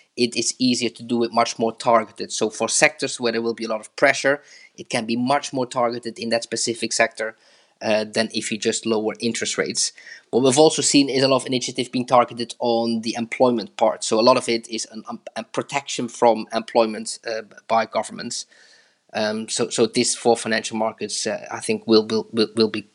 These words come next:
very significant. Uh, we've also, as you correctly highlighted too, is it, is, there is a package being discussed in, in the U S at the moment, which is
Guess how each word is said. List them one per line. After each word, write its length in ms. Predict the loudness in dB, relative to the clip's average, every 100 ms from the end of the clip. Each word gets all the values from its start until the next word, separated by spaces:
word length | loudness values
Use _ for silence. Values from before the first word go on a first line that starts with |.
| 2
very 180 | 4 4
significant. 560 | 0 -2 -4 -4 -6 -8 -16 -20 -20 0
Uh, 100 | 6 8
we've 140 | 8
also, 260 | 8 6 6
as 180 | 4
you 100 | 0 -4 _
correctly 340 | 4 4 2
highlighted 420 | 2 2 2 0 -2
too, 160 | 0
is 160 | 0 0
it, 240 | -2 -4
is, 200 | -6 -6
there 160 | 0 0
is 100 | 0
a 60 | -2
package 380 | -2 -2 -4
being 140 | -4 -4
discussed 500 | -2 0 0 -2 -6
in, 240 | -6 -6 -4
in 180 | -4 -2
the 80 | 4
U 120 | 6
S 280 | 6 4 2
at 100 | 2
the 80 |
moment, 380 | 4 4 2 -4 -10
which 180 | -6
is 360 | -6 -4 -6